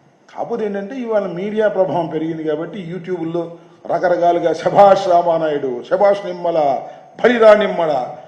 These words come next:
సొంత డబ్బాలు కొట్టుకుంటే ప్రయోజనం లేదు నాయన. మీ గురించి ఏమనుకుంటున్నారో ప్రజలు అర్థం చేసుకోండి. మొట్టమొదటి రెండు రోజులు "అరే భలే కష్టపడుతున్నారు" అన్నారు, తర్వాత ఏమో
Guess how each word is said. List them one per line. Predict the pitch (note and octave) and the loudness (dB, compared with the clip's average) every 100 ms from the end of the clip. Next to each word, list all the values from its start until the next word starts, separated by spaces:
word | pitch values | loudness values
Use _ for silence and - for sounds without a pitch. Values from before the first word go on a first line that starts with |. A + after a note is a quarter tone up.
| - _ _ | -20 _ _
సొంత | E3 G#3 B3+ | -6 0 4
డబ్బాలు | A3+ F#3+ G3 | 6 8 6
కొట్టుకుంటే | F3 F3+ F#3 F3 | 6 0 -4 -8
ప్రయోజనం | F#3+ D3 D#3 E3 C#3 | -6 -2 -2 -2 -2
లేదు | D3+ D#3+ | -2 -2
నాయన. | D#3 D3+ | -4 -6
మీ | F3 D3 | -6 -6
గురించి | C#3 C#3+ F3+ - D#3 F3+ | -6 -8 -10 -10 -6 -4
ఏమనుకుంటున్నారో | G3 F#3 E3 E3 D3+ | -4 -8 -8 -4 -4
ప్రజలు | D3 C#3 C3 | -4 -6 -6
అర్థం | C#3+ E3+ | -6 -6
చేసుకోండి. | D#3+ D#3 D#3 E3+ A3+ - - - A#2+ | -6 -6 -8 -8 -10 -16 -20 -20 -6
మొట్టమొదటి | D3 A#3 A#3+ A#3 | -4 -2 0 0
రెండు | G3 G3 | -2 0
రోజులు | G#3 G3+ G3+ | 0 0 2
"అరే | F#3 F#3+ | 2 2
భలే | F3 F#3+ | 0 0
కష్టపడుతున్నారు" | F3+ E3+ F#3 F#3 F#3 E3 | -2 -6 -8 -6 -4 -2
అన్నారు, | D3+ C#3+ C#3+ F#3+ - - - - | -2 -2 -4 -6 -12 -20 -12 -4
తర్వాత | D3 F3 E3+ | 2 4 2
ఏమో | E3 E3+ E3 D#3+ | -2 -4 -6 -8